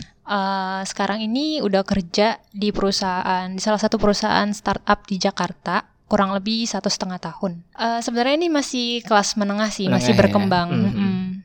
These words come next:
Speaker 1: Perusahaannya memang masih berkembang, masih belum lama juga. Eh, baru menginjak,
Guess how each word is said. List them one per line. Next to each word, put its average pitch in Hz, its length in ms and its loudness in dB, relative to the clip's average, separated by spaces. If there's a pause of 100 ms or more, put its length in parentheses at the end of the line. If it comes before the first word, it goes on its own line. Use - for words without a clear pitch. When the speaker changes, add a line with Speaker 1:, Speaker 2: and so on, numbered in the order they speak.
(200)
Speaker 1:
Perusahaannya 202 400 -2
memang 214 160 0
masih 196 240 -2
berkembang, 190 560 0
masih 208 160 0
belum 185 240 -2
lama 180 160 -2
juga. 196 480 0 (400)
Eh, 196 480 2
baru 202 320 4
menginjak, 196 720 0